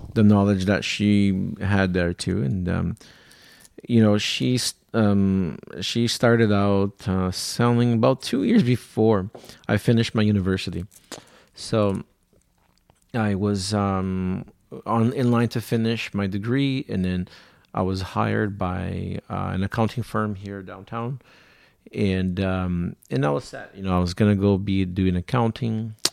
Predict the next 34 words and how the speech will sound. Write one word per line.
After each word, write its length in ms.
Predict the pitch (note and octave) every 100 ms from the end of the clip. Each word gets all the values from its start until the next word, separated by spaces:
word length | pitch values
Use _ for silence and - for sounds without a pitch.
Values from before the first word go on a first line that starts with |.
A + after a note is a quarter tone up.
| -
uh, 280 | F#2 F2+ F2+
become 280 | F#2 - F#2+
a 80 |
chartered 340 | F2 G2+ G2 F2+
accountant 500 | - G2+ F#2 G2+ -
in 200 | - F#2+
Canada, 460 | G#2+ G#2 G2 G2+ A2 _ - - - _ - - - _ _ _
and, 340 | - B2 A#2 G#2+
uh, 160 | A2+ A2 G#2 - _ _ _ _
this 260 | D#3+ E3 D#3
kind 220 | - F#3
of 280 | F#3 D#3+ C#3+ - _ _ _ -
s-, 240 | - - -
I 120 | C#3+
started 340 | D3 G#3+ F3+ C#3
looking 580 | C#3 - C3+ A#2 G2+ - _ - G2
beside, 640 | G#2 - A#2 A#2 G2+ F#2 -
you 80 |
know, 200 | A2 G2
like, 200 | F#2+ F#2+ -
with 300 | - G#2 F#2 - - A2 D#2+ E2+ F#2+ A#2
per-, 100 | -
my 160 | A2+ A2+
peripheral 480 | - B2+ A#2+ - A2+
visions, 640 | G2 A2 A2 G2+ F2+ F2+
like, 300 | - D#2+ - -
what 220 | F#2+ F2+ -
she 140 | - A#2
was 200 | G#2 F2+
doing 500 | G2+ A2 B2+ G2 F2+
and 200 | F2+ F#2
what 160 | F#2
was 100 | F#2
happening, 540 | G2 F#2+ G#2+ G2 F2+